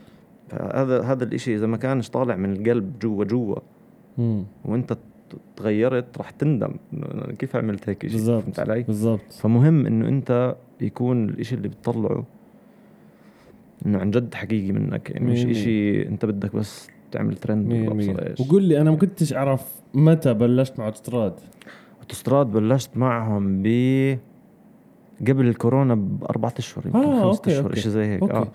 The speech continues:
Speaker 2: لأنه أول إشي شفتك في ما، ما في وقت.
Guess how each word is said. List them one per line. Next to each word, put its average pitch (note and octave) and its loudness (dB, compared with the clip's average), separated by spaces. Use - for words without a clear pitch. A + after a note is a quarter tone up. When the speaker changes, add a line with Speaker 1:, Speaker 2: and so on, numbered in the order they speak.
Speaker 2:
لأنه E3 6
أول A#3 4
إشي A#3+ 4
شفتك A3+ 0
في A#3 2
ما، G3+ 4
ما G#3 6
في D#3 2
وقت. - -2